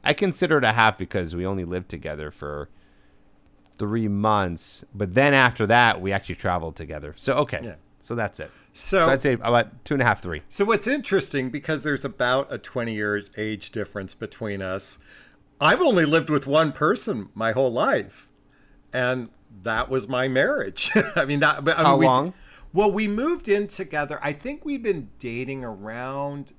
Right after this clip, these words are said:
Speaker 2: nine months to about a year. And what happened was, it was just one of those things where it was, well, I wanna say it was the eleven month mark. And it was one of these things,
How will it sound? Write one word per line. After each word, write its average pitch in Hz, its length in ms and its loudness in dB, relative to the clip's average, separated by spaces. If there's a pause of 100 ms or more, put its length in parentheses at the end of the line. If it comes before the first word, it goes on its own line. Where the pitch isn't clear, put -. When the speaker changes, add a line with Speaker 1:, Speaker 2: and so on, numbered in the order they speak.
Speaker 2:
nine 120 760 -6
months 120 540 -6
to 113 200 -10
about 107 340 -4
a 110 60 -8
year. 104 840 -4
And 101 200 -12
what 104 260 -12
happened 127 680 -6
was, 101 520 -8 (1300)
it 185 60 2
was 185 180 -2
just - 200 -6
one 262 180 2
of 262 100 0
those 214 220 0
things 175 400 -4
where 131 380 0 (100)
it 175 60 -4
was, 190 220 -6
well, 190 240 -2 (180)
I 294 100 -4
wanna 320 160 -2
say 185 140 -4
it - 20 -2
was 151 160 -4
the 127 120 -4
eleven 107 380 -4
month 98 300 -8
mark. 85 360 -12 (1500)
And 147 120 -2
it 160 40 0
was 147 160 -4
one 185 120 -2
of 233 60 -4
these 208 180 -6
things, 160 240 -6